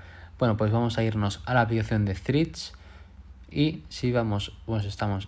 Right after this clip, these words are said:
en la aplica-, en la aplica-, en la inicio, ¿vale? Y tendríamos que ir a la parte de la persona, el icono de la persona, y aquí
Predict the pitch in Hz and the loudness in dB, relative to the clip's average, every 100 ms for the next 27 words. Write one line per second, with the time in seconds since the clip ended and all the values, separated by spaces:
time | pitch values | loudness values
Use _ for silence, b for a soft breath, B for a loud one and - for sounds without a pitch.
0 | - 113 107 104 101 107 101 - 113 104 | -4 -2 0 0 -2 0 0 0 0 2
1 | 101 101 98 - 113 104 - 107 104 101 | 2 0 -2 -2 -4 -2 -4 -2 0 0
2 | 98 98 98 98 98 101 131 135 156 139 | 0 0 -2 0 0 2 2 2 2 4
3 | 139 180 B B B B 143 147 131 123 | 4 2 B B B B 0 2 2 2
4 | 123 117 - 123 135 - 120 117 117 110 | 2 0 0 2 2 0 0 2 0 2
5 | 123 123 B B B - 110 117 123 - | 0 -2 B B B -4 2 4 2 -2
6 | - 113 110 110 - - 80 - - 98 | 0 0 2 0 0 -4 -6 -8 -6 -4
7 | 101 104 98 98 104 127 - 139 139 135 | -2 0 0 0 0 -2 0 0 0 -2
8 | B B - 139 135 123 135 | B B 2 2 4 0 0